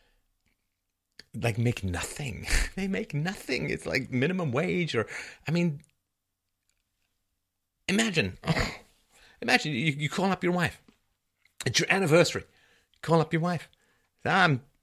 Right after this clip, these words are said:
I'm sorry, honey, I can't, I can't make it." But, um,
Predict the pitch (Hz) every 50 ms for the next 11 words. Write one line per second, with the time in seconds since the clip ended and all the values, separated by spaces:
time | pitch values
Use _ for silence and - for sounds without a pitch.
0 | _ - - - - - - - - - - 123 120 98 101 101 110 95 - -
1 | - - 123 127 127 - - - 127 117 101 110 135 - - - - _ _ _
2 | - - - _ _ _ - - 101 98 98 87 - - 98 90 85 87 85 85
3 | 85